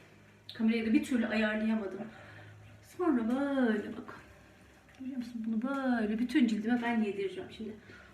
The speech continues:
oraya dökülmesin diye lavaboda yapacağım. Resmen cildinizin böyle temizlendiğini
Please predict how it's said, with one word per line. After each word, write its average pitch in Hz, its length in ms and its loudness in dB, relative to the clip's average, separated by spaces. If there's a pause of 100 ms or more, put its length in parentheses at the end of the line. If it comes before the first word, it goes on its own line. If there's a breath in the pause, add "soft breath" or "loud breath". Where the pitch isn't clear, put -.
(160 loud breath)
oraya 220 340 -2
dökülmesin 220 600 -6
diye 254 200 -6
lavaboda 214 400 -4
yapacağım. 220 540 -6 (3500 loud breath)
Resmen 269 480 -4
cildinizin 247 580 -4
böyle 233 320 -2
temizlendiğini 226 960 0